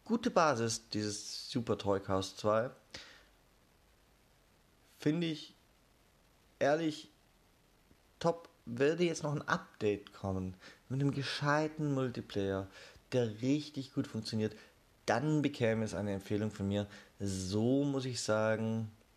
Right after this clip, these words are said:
ja, wartet auf einen Sale. Wartet, bis es um fünfzig Prozent reduziert ist und dann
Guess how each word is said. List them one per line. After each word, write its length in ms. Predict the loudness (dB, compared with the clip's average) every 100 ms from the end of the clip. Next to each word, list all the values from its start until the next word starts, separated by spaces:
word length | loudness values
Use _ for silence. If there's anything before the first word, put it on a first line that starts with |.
| _ _ _ _ _ _ _ _ _ _ _ 2
ja, 460 | 4 6 2 -2 -18 _ _ _ -4
wartet 400 | 0 2 2 0
auf 200 | -2 -2
einen 140 | -4
Sale. 420 | -2 0 2 0 -4 -18 -20 _ _ -20 -20 _ _ _ _ _ _ -4
Wartet, 460 | 2 4 4 0
bis 100 | -2
es 180 | -2 -2
um 100 | -4
fünfzig 480 | -2 -2 -2 -6 -6
Prozent 440 | -6 0 0 0
reduziert 440 | -6 -8 -2 0 2
ist 300 | 2 0 -8 _ -20 -20 -20 -20 -20 _ -16
und 80 | -16 -14 0
dann 580 | 2 4 2 0 -2